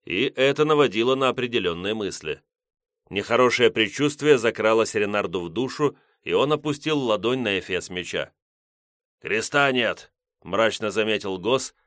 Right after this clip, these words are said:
махнув рукой на церквушку. Ренард поднял голову. Островерхая крыша действительно пустовала.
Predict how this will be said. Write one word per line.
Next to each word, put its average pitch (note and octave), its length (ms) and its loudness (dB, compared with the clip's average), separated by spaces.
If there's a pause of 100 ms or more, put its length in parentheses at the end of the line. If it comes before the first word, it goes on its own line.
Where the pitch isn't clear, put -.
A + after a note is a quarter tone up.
(240)
махнув A2+ 440 -2
рукой A2+ 300 0
на G2+ 120 -2
церквушку. G2+ 720 -6 (880)
Ренард G2+ 440 0
поднял B2+ 460 -2
голову. E2+ 540 -4 (640)
Островерхая A2 720 -2
крыша B2 360 -4
действительно F2+ 600 -6
пустовала. F2 720 -6